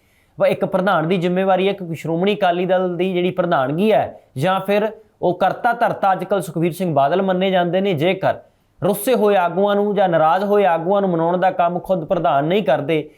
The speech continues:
ਤਾਂ ਫਿਰ ਪਾਰਟੀ ਦਾ ਕੀ ਹਸ਼ਰ ਹੁੰਦਾ ਹੈ, ਇਹ ਸਾਰੇ ਜਾਣਦੇ ਨੇ। ਇਸ ਤੋਂ ਪਹਿਲਾਂ ਜਿਹੜਾ, ਜਿਹੜਾ ਕੁਝ ਖਮਿਆਜਾ ਸ਼੍ਰੋਮਣੀ ਅਕਾਲੀ ਦਲ ਨੇ ਭੁਗਤਿਆ ਹੈ,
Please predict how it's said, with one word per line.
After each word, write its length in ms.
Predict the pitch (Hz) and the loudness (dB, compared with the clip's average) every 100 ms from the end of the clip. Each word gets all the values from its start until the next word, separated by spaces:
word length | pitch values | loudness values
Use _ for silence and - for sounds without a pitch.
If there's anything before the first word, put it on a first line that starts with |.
| _ | _
ਤਾਂ 100 | 175 | -2
ਫਿਰ 160 | - 170 | -2 -2
ਪਾਰਟੀ 420 | 170 160 160 202 | 0 0 0 -2
ਦਾ 140 | 190 | -2
ਕੀ 240 | 180 - 208 | -2 -2 0
ਹਸ਼ਰ 280 | 160 147 170 | 0 0 -2
ਹੁੰਦਾ 240 | 156 165 | 0 0
ਹੈ, 220 | 165 - - _ | 0 -2 -12 _
ਇਹ 40 | 185 | -4
ਸਾਰੇ 320 | 196 208 208 | 0 0 2
ਜਾਣਦੇ 360 | 139 123 127 135 | 2 0 0 -2
ਨੇ। 120 | 110 - - | -4 -10 -4
ਇਸ 140 | 175 | -4
ਤੋਂ 140 | 175 190 | -2 -2
ਪਹਿਲਾਂ 320 | 185 214 208 | 0 2 2
ਜਿਹੜਾ, 240 | 190 202 | 2 2
ਜਿਹੜਾ 180 | 190 196 | 2 0
ਕੁਝ 260 | 196 190 170 | -2 -6 -6
ਖਮਿਆਜਾ 500 | 160 160 160 180 190 | -2 0 0 2 0
ਸ਼੍ਰੋਮਣੀ 380 | 185 170 180 185 | -2 -4 -2 0
ਅਕਾਲੀ 280 | 170 165 | 0 0
ਦਲ 220 | 185 185 180 | 0 0 0
ਨੇ 80 | 180 | -2
ਭੁਗਤਿਆ 440 | 185 147 170 160 | -4 -4 0 0
ਹੈ, 180 | 160 | 0